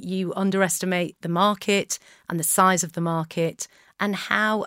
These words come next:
actually restrictive it is when it, everything is in London." And I said, "Promise, I promise, Henry, we'll do it once. If you lose money or if it doesn't work, I will walk away." And year one,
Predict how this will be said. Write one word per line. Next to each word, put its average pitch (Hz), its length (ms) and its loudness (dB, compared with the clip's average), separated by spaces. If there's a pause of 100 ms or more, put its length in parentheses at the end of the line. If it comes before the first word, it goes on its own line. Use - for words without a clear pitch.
actually 269 340 -6
restrictive 247 760 -4
it 214 220 0
is 277 340 -2
when 190 160 -2
it, - 100 -4
everything 226 440 -4
is 233 140 -2
in 254 120 0
London." 269 420 0 (500)
And 196 120 0
I 190 40 0
said, - 280 -6
"Promise, 196 500 -2
I - 60 -6
promise, 247 420 -2
Henry, 202 400 0
we'll 170 160 -4
do 247 200 0
it 233 100 2
once. 190 500 0 (140)
If - 60 -10
you 190 80 -2
lose 214 280 4
money 233 320 4
or 175 220 2
if 185 140 -4
it 175 120 -2 (140)
doesn't 262 280 0
work, 196 380 2 (320)
I 175 80 -2
will 180 140 -2
walk 180 260 0
away." 151 300 -4 (640)
And 185 540 4
year 226 300 4
one, 170 420 2